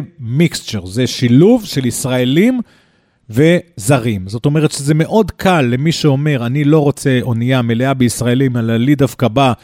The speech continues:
שבאונייה יהיו גם ישראלים וגם הרבה בעלי אזרחויות אחרות", אז אם אס סי מאוד מאוד מתאימה לו, וכאן יש בהחלט בשורה גדולה. כי הליריקה תוחלף החל משנה הבאה באונייה אם אס סי מוזיקה.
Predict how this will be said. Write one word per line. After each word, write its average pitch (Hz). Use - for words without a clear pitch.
שבאונייה 127
יהיו 135
גם 147
ישראלים 135
וגם 127
הרבה 117
בעלי 127
אזרחויות 120
אחרות", 147
אז 120
אם 156
אס 147
סי 147
מאוד 127
מאוד 120
מתאימה 120
לו, 226
וכאן 190
יש 165
בהחלט 120
בשורה 104
גדולה. 90
כי 113
הליריקה 180
תוחלף 127
החל 135
משנה 113
הבאה 117
באונייה 110
אם 120
אס 113
סי 123
מוזיקה. 107